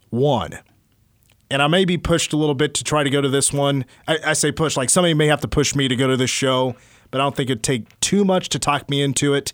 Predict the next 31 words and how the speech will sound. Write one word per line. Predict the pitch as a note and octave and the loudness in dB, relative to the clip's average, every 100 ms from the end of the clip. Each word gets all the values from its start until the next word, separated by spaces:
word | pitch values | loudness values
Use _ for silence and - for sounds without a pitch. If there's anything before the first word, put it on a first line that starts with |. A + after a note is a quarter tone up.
| - - - | -14 -20 -6
'cause | F#3 G3 | -2 2
it | G3+ | 2
is | F3+ | 2
a | C#3+ | 2
bit | D#3 | 0
nostalgic. | B2+ - - C3 C3 B2+ C3 - - _ _ _ _ _ - _ _ _ _ _ _ - | 0 -2 0 2 2 0 -4 -8 -16 _ _ _ _ _ -20 _ _ _ _ _ _ -8
Shania | - D#3+ E3+ F3 E3 | 0 4 4 4 2
Twain, | C#3+ C#3 C3 B2+ A#2 - _ _ _ - | 0 2 2 2 -2 -6 _ _ _ -4
T-Mobile | D3+ C#3+ C3 A#2+ | 0 2 2 2
Center | - B2 G#2 G2+ F#2+ _ _ _ _ _ C#3 | 0 0 0 -4 -6 _ _ _ _ _ 0
on | C#3+ | 0
July | C3 A#2+ A2+ | 0 0 0
nineteenth. | G2 F#2 - - - - _ _ _ _ _ | -2 -6 -12 -14 -20 -20 _ _ _ _ _
She | - G#3 | -2 2
was, | C#4 F3+ | 4 4
like, | F3+ - | 4 2
the | D3 | -2
first | - F3 - | 0 0 0
country | - E3 - D#3 | -2 -2 0 2
artist | D3+ C#3+ - | 2 0 -4
to | |
come | - D3+ C#3+ | -4 -2 0
in | C#3+ C#3+ C#3 - - - | 0 0 -2 -8 -20 -10
and | C#3 | -8
kinda | - F#3 F3+ | -2 0 0
get | D3+ E3 | 0 0
some | - D3 | 0 2
of | |
that | C3+ A2 | 2 2
rock | A#2 B2 A2+ - | 2 2 0 -4
cred. | A2 F#2 - - | -6 -6 -6 -12